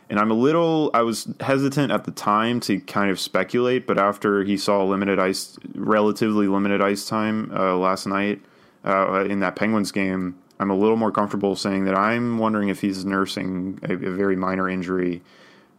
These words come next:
um, or even maybe still recovering from that, uh, compartment syndrome that he suffered from in the playoffs. 'Cause this,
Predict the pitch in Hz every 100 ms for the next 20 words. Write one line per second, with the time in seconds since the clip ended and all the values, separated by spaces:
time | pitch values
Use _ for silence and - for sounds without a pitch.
0 | - 98 98 92 92 101 101 98 95 95
1 | 95 95 90 - - 98 95 92 92 101
2 | 95 92 90 87 - _ _ _ - -
3 | 98 95 95 92 95 90 104 90 98 95
4 | 90 - 92 95 95 90 92 - 92 90
5 | - 95 87 82 95 104 120 - - _
6 | - - - - - 143 98 117 135 -